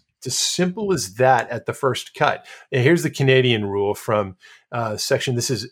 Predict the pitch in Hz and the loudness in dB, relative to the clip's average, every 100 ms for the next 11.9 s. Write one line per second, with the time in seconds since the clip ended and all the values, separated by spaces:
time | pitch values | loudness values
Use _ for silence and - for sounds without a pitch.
0 | _ 147 143 147 - _ - 170 - 139 | _ 0 2 0 -4 _ -2 0 2 0
1 | 135 156 151 - 160 139 147 123 90 113 | 2 2 2 2 0 4 2 2 -2 2
2 | 143 127 110 107 120 120 107 98 101 _ | 4 4 2 0 2 4 2 0 -8 _
3 | _ _ 117 127 127 139 139 131 143 117 | _ _ -6 0 0 2 2 2 0 0
4 | - 131 127 123 110 113 - 107 - 107 | 2 0 0 -2 -2 -4 -8 -10 -6 -8
5 | - 143 147 131 131 117 113 113 101 123 | -2 2 4 4 2 4 4 2 0 -2
6 | 107 107 104 101 117 110 - 113 113 117 | -2 -2 -2 -4 -6 -10 -8 -6 -4 -4
7 | 107 117 98 - 165 160 143 131 - - | -2 -4 -4 0 4 6 4 2 -6 -20
8 | - _ _ _ 147 135 123 131 143 127 | -20 _ _ _ 0 2 2 0 -4 -2
9 | 127 - 156 139 135 101 120 117 117 113 | -2 -2 2 4 4 0 0 0 0 -4
10 | 101 110 110 98 90 92 101 98 - 123 | -4 -6 -10 -10 -12 -12 -14 -14 -14 -14
11 | - 87 87 160 135 101 85 82 - | -10 -12 -2 2 2 0 -8 -18 -20